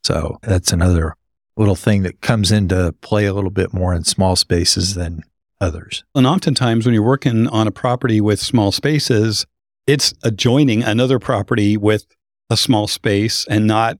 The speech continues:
Speaker 2: a lot of room between the houses. So you're having to jockey for position, but also maintain the setbacks and ensure that you're not creating some sort of problem next door. So there's a lot of considerations on these. And to the point in the beginning, really every inch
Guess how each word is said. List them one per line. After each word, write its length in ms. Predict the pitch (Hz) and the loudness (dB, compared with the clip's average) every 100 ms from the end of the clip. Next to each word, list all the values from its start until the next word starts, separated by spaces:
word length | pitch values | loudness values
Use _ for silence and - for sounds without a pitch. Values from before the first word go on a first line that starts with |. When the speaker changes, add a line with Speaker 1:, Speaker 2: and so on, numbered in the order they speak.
| 113 | -2
Speaker 2:
a 40 | |
lot 180 | 107 107 | 0 0
of 80 | 101 | 2
room 200 | 110 110 | 2 2
between 340 | 101 - 107 | 0 0 0
the 60 | 95 | 2
houses. 520 | 113 143 - 113 104 | 0 0 0 0 0
So 160 | 123 113 120 | 0 0 0
you're 60 | |
having 180 | 143 175 | 0 0
to 80 | 147 | -4
jockey 600 | - 131 123 - 151 117 | -2 0 0 2 4 4
for 200 | 117 120 | 2 -2
position, 640 | 95 101 127 147 - 113 | -2 0 0 0 2 2
but 140 | 113 107 | 2 2
also 420 | 113 - 120 110 - _ _ - | 0 0 0 0 -4 _ _ -2
maintain 460 | 120 123 110 123 117 | 2 2 2 0 0
the 80 | |
setbacks 680 | 110 120 104 127 117 131 - | 0 -2 0 0 0 0 -2
and 220 | 113 110 - | 0 -2 0
ensure 420 | 113 - - 123 | 0 2 2 2
that 100 | 117 | 2
you're 120 | 113 | 0
not 240 | 113 110 113 _ _ _ _ - | 2 2 -2 _ _ _ _ -4
creating 260 | 147 123 | -2 0
some 180 | 113 120 | 2 2
sort 200 | - 120 | 2 -2
of 60 | 98 | -4
problem 360 | - 120 113 | -2 0 2
next 300 | 104 101 - | 0 0 -2
door. 260 | - 156 104 | 0 0 2
So 140 | - | -2
there's 320 | 117 160 208 202 | 0 2 2 0
a 40 | |
lot 320 | 101 120 180 | -2 0 0
of 80 | 143 | -2
considerations 760 | - 104 117 101 104 104 - 107 | 0 0 2 0 2 0 0 0
on 160 | 104 | 2
these. 220 | 110 117 110 | 4 2 2
And 120 | 107 | 0
to 120 | 127 | 0
the 80 | 110 | -4
point 240 | - 151 | -2 0
in 60 | 143 | 0
the 60 | |
beginning, 600 | 104 117 135 165 120 113 - _ _ - | -2 0 2 2 4 2 -2 _ _ -2
really 280 | 131 175 143 | 0 4 2
every 240 | 127 127 | 2 0
inch 240 | 120 117 | 0 -2